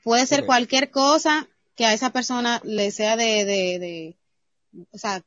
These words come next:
Speaker 1: tenga una utilidad como diaria con, con ese utensilio, lo que sea que yo
Speaker 2: Ujú.
Speaker 1: le pedí prestado. Entonces, como eso crea en mí
Speaker 2: Ujú.
Speaker 1: una ansiedad en la que yo hasta que no salga de ese compromiso,
Speaker 2: O sea, ¿tú crees
Speaker 1: yo
Speaker 2: que
Speaker 1: no voy a
Speaker 2: como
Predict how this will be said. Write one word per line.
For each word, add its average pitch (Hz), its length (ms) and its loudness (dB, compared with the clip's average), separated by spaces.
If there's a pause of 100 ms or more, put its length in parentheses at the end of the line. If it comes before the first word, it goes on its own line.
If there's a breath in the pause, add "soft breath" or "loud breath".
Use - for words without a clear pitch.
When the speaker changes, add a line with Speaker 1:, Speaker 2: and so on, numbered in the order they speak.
(220)
Speaker 1:
tenga 233 180 -6
una 277 180 -4
utilidad 254 500 -2
como 226 260 -6
diaria 190 680 -2
con, 185 300 -12
con 180 200 -12
ese 226 280 -8
utensilio, 214 640 -6
lo 185 100 -6
que 208 100 -12
sea 202 160 -8
que 190 100 -12
yo 180 160 -8
Speaker 2:
Ujú. - 20 -6
Speaker 1:
le 202 160 -6
pedí 185 220 -10
prestado. 160 580 -14 (1500)
Entonces, 240 1080 -6 (320)
como 254 220 0
eso 349 200 0
crea 330 400 2
en 240 320 -4
mí 196 340 -2 (260)
Speaker 2:
Ujú. 127 160 -14 (100)
Speaker 1:
una 262 240 0
ansiedad 196 680 -2 (100)
en 214 120 -6
la 208 100 -2
que 202 220 0
yo 220 140 -2
hasta 269 220 -4
que 226 160 -6
no 226 180 -4
salga 247 480 -2
de 220 160 -4
ese 247 200 -6
compromiso, 208 920 -6
Speaker 2:
O 165 60 -12
sea, 170 160 0
¿tú 160 100 -2
crees 180 200 -2
Speaker 1:
yo 202 60 -2
Speaker 2:
que 214 60 -6
Speaker 1:
no 220 60 -4
voy 226 80 0
a 190 40 0
Speaker 2:
como 160 60 0